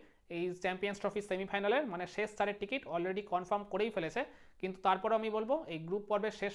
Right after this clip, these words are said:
ম্যাচটা যেন ভারতের টিম ম্যানেজমেন্ট কোনোভাবেই হালকা করে না নেয়, কারণ তার ঠিক দুদিন পরেই সেমিফাইনাল খেলতে নামতে হবে টিম ইন্ডিয়াকে। তো এখন ইন্ডিয়ান টিম এই মুহূর্তে ওডিআই ফরম্যাটে যে জয়ের ধারায় বা উইনিং নোটে রয়েছে, সেটা যেন কোনোভাবেই ওই নিউজিল্যান্ডের বিপক্ষে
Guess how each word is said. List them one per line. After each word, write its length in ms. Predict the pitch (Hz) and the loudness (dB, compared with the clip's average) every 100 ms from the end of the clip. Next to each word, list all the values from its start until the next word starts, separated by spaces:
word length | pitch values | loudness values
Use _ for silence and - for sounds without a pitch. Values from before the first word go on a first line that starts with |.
| 208 | -2
ম্যাচটা 240 | 202 254 240 | -2 0 0
যেন 100 | 196 294 - - | 0 -2 -4 -4
ভারতের 280 | 160 175 196 - | -2 -2 -4 -4
টিম 120 | 190 | -4
ম্যানেজমেন্ট 340 | 196 196 220 240 - | -2 -2 -2 -4 -6
কোনোভাবেই 380 | 185 180 214 302 - | -4 0 0 -2 0
হালকা 260 | 175 180 190 | 2 4 2
করে 140 | 185 170 | 2 2
না 60 | 135 127 | 2 0
নেয়, 140 | 107 - - - - | -6 -18 -20 -12 -2
কারণ 160 | 170 180 | -2 4
তার 140 | 185 190 | 4 4
ঠিক 120 | 190 185 | 0 -2
দুদিন 220 | 185 208 208 | 0 0 2
পরেই 180 | 208 294 - - | 2 2 -2 -4
সেমিফাইনাল 440 | 190 202 196 196 196 | -2 -2 -2 -2 -2
খেলতে 200 | 190 190 190 | -4 -2 -2
নামতে 180 | 185 196 | 0 0
হবে 120 | 208 208 | 0 0
টিম 140 | 180 175 151 | -2 -2 -4
ইন্ডিয়াকে। 360 | 139 123 110 98 _ _ _ - - - - - | -2 -4 -6 -12 _ _ _ -20 -20 -20 -20 -4
তো 60 | 170 | -2
এখন 140 | 170 196 190 | 0 -2 -4
ইন্ডিয়ান 240 | 196 208 208 | 0 0 2
টিম 120 | 226 240 185 | -4 -4 -4
এই 80 | 196 | -2
মুহূর্তে 240 | 202 202 185 170 | -2 -2 -2 0
ওডিআই 240 | 190 196 196 | 2 2 2
ফরম্যাটে 320 | 196 196 247 269 - - - | 0 0 -2 -4 -14 -10 -6
যে 60 | 165 | -2
জয়ের 260 | 175 185 196 175 | 4 4 4 4
ধারায় 240 | 190 202 | 4 4
বা 60 | 180 - | 2 0
উইনিং 220 | 180 208 214 | -4 -2 -2
নোটে 160 | 202 202 | 0 2
রয়েছে, 240 | 175 175 285 - | 2 2 -2 -2
সেটা 140 | 175 175 | -2 0
যেন 100 | 196 196 | -2 -4
কোনোভাবেই 360 | 180 196 202 254 190 | -4 0 2 2 0
ওই 60 | 170 | -2
নিউজিল্যান্ডের 480 | 170 170 185 190 185 | -2 -2 0 0 -2
বিপক্ষে 320 | 185 151 - | -4 -2 0